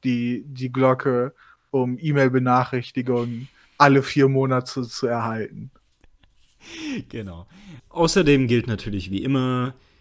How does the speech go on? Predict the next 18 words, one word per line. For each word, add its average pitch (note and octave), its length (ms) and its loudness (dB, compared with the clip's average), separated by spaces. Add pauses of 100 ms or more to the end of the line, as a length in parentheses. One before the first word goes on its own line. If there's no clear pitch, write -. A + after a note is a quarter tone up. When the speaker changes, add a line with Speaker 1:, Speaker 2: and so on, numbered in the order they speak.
Speaker 2:
wenn A#2 300 0
ihr A2 400 -2
ein G2 300 -2
Aleph E3 400 -2
gesichtet C3 440 -4
habt A2 520 -8
oder A2 340 -4
uns G2 220 -8
Lyrik B2 280 -2
schicken G#2+ 320 -6
wollt, G2 640 -6
dann G2 280 -4
tut A#2 180 -10
es G2+ 140 -8
bitte G2+ 380 -10
an F#2+ 380 -6
der F#2+ 220 -6
literatursnob G#2 840 -6